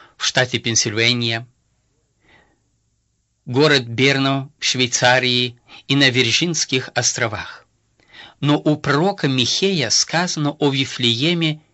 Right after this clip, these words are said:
Ефрафа, находящейся недалеко от Иерусалима. Имя Вифлеем значит «дом хлеба», но к этому имени прилагалось ещё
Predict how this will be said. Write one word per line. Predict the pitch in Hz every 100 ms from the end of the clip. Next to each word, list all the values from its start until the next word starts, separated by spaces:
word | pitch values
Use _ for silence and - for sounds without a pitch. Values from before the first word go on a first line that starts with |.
| _
Ефрафа, | 127 147 - 147 147 - - - _ _ _ _ - - -
находящейся | 135 139 131 123 175 190 - 190 - 175 170
недалеко | 147 139 123 123 120 120 165 185 170
от | 170 175 -
Иерусалима. | 147 160 151 - 151 139 92 - _ _ _ _ _ _ - - - -
Имя | 175 196 180 175 -
Вифлеем | 147 202 - 110 107 107 143 156 _ - - -
значит | - 135 175 190 185 -
«дом | 147 120 165 170
хлеба», | - 131 113 98 - _ _ _ _ _
но | 135 143
к | -
этому | 175 185 147 120 101 - _ -
имени | 190 170 107 98 - _ _ _ _ - - -
прилагалось | 143 143 143 156 196 190 180 147
ещё | 127 - 165 170